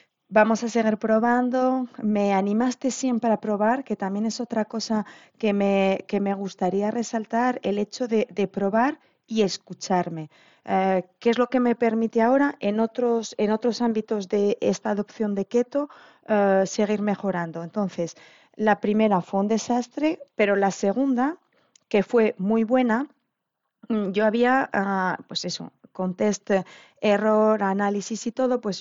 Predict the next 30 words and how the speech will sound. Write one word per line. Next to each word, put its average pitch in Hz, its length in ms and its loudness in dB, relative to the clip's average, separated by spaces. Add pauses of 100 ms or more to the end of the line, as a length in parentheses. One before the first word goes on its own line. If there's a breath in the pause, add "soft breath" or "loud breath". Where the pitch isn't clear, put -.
yo 214 80 -2
lo 214 120 -2
que 214 100 -6
había 208 200 -2
aprendido 226 500 -2
es 202 120 -4
que, - 260 -4
concretamente 190 760 -2
en 180 80 -4
mi 175 120 -8
caso, 247 480 -2 (340 loud breath)
cenar 220 400 2
el 247 160 0
día 254 240 4
antes 247 320 0
un 202 40 -8
poquito 220 360 -6
más 226 220 -2
tarde 233 340 -2 (100)
y 180 100 -8 (120)
carne, 247 320 2 (400 soft breath)
en 180 140 -6
vez 185 100 2
de 196 60 2
a - 20 2
lo 185 80 0
mejor 185 260 -4
pescado 196 600 -2
o - 20 -4
huevos, 247 480 -2